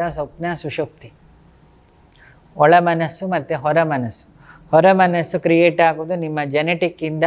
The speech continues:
ನಿಮ್ಮ ಇನ್ಫ್ಲುಯೆನ್ಸಿಂದ, ನಿಮ್ಮ ಫ್ರೆಂಡ್ಸ್ ಸರ್ಕಲಿಂದ, ನೀವು ಓದಿದ ಪುಸ್ತಕಗಳಿಂದ, ಯಾರೋ ಬಂಡಲ್ ಬಿಟ್ಟಿದ್ದನ್ನು ನೋಡಿದ್ರಿಂದ, ಇದೆಲ್ಲ ಹೊರ ಮನಸ್ಸು. ಒಳ ಮನಸ್ಸು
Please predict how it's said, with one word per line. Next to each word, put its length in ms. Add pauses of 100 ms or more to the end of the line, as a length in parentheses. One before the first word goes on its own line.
ನಿಮ್ಮ 240
ಇನ್ಫ್ಲುಯೆನ್ಸಿಂದ, 920 (680)
ನಿಮ್ಮ 280 (600)
ಫ್ರೆಂಡ್ಸ್ 420
ಸರ್ಕಲಿಂದ, 680 (460)
ನೀವು 220
ಓದಿದ 260
ಪುಸ್ತಕಗಳಿಂದ, 960 (500)
ಯಾರೋ 320
ಬಂಡಲ್ 400
ಬಿಟ್ಟಿದ್ದನ್ನು 640
ನೋಡಿದ್ರಿಂದ, 680 (340)
ಇದೆಲ್ಲ 380
ಹೊರ 260
ಮನಸ್ಸು. 680
ಒಳ 200
ಮನಸ್ಸು 720